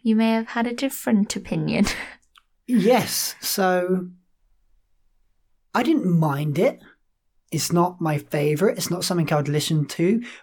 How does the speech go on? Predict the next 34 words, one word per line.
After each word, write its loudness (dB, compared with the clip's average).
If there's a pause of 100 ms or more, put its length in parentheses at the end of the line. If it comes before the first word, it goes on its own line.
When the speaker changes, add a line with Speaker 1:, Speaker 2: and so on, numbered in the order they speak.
Speaker 2:
but 2
it 2
is 0
very 2 (360)
traditional. -2
It -6
is -2
very 0 (600)
West -2
Side -2
Story-esque. -2 (180)
So 2
if 0
you 4
like 0
that -4
sort 0
of -10
thing, -2 (260)
Speaker 1:
I 2
Speaker 2:
then -2
this -2
is -4
probably -2
right -4
up -14
your -8
street. -8 (140)
Speaker 1:
I 2
like -2
West -4
Side -6
Story. -6
Speaker 2:
Hmm. -2